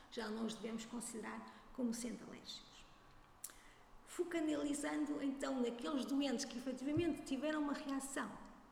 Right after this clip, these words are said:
e cuja reação que eles descrevem nos fazem lembrar uma alergia, o que é que devemos fazer? Temos que ter, sobretudo, dois aspectos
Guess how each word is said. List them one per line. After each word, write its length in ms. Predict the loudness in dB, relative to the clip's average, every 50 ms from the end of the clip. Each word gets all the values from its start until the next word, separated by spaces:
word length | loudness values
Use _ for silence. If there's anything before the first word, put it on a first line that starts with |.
| -8
e 100 | -8 -8 -8 -8 -2 2
cuja 280 | 2 2 4 2 0
reação 440 | -2 0 -2 -2 -2 -2 -2 -2 -2
que 120 | -2 0 -2
eles 120 | -2 0
descrevem 460 | 0 -2 -2 0 -2 -2 -2 -6 -8 -10 -12 -14 -16 -14 -10
nos 140 | -8 -8 -6
fazem 460 | -6 -4 -2 -2 -2 -2 -2 -2 -4 -4
lembrar 460 | -4 -4 -4 -4 -4 -4 -4 -4 -4 -6
uma 140 | -4 -2
alergia, 580 | 2 2 2 2 2 0 0 2 2 2 0 -2
o 600 | -6 -8 -10 -14 -14 -16 -16 -18 -20 -20 -18 -10
que 80 | -6 -6
é 40 | -6
que 120 | -6 -6 -8
devemos 320 | -6 -4 -4 -4 -6 -8 -8
fazer? 360 | -8 -8 -8 -8 -8 -10 -10 -10 -10 -12 -14 -16 -18 -20 -20 -20 -20 -20 -20 -20 -20 -20 -20 -20 -20 -20 -20 -20 -20 -20 -20 -8 -4
Temos 240 | -2 -2 -2 -4
que 100 | -6 -8 -6
ter, 280 | 0 2 2 2 0 -4 -10 -14 -14 -16 -16 -16
sobretudo, 680 | -12 -6 -4 -2 -2 -2 -2 -2 -2 -2 -2 -4 -6 -8 -10 -12 -14 -16 -18 -20 -20 -20 -12 -10
dois 340 | -6 -4 0 0 0 2 0
aspectos 680 | 0 -2 -2 -4 -4 -4 -4 -6 -8 -12 -12 -14 -14